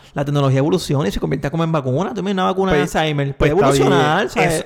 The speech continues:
Speaker 2: eso va a estar súper cool. Va a estar súper cabrón. Una vacuna para que tú vi-, tengas una vida más larga y tengas una vida más saludable. Eso va a estar bien. Pero la realidad es que la tecnología no funciona de esa manera. La tecnología funciona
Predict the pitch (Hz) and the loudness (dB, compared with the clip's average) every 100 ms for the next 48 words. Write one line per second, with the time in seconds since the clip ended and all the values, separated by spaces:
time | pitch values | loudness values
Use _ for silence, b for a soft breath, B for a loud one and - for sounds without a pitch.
0 | - 147 156 151 185 202 208 226 214 208 | -2 0 4 2 4 0 2 2 4 2
1 | - 208 196 147 - 143 170 185 202 202 | 4 2 2 0 0 2 0 0 2 4
2 | 214 170 160 147 139 156 165 196 175 160 | 4 2 2 2 2 0 0 0 -2 0
3 | 151 B B B - 131 139 139 139 147 | 0 B B B 0 2 0 -2 -2 0
4 | 160 175 175 175 175 170 170 202 156 123 | 0 2 2 2 0 0 0 0 -2 -2
5 | 123 120 143 143 151 151 147 147 165 170 | -4 -4 -2 0 0 0 0 0 0 2
6 | 170 190 147 - 123 147 160 180 180 156 | 2 2 0 -6 -4 -4 -2 -2 0 2
7 | 202 151 120 B B B 151 156 156 160 | 2 2 -2 B B B 2 6 6 4
8 | 160 151 147 156 - 196 165 147 - B | 2 2 2 0 0 2 2 0 -8 B
9 | B - 180 180 175 180 165 160 180 180 | B -2 0 0 0 2 4 4 2 2
10 | 151 143 170 170 - 147 175 180 127 117 | 2 2 2 0 2 2 2 0 -2 -4
11 | 135 139 165 220 170 104 B B B - | -4 -2 2 4 2 -2 B B B -2
12 | 143 143 139 139 131 135 135 180 190 - | 0 0 0 2 2 2 0 0 -2 0
13 | 214 220 190 185 | 2 4 4 0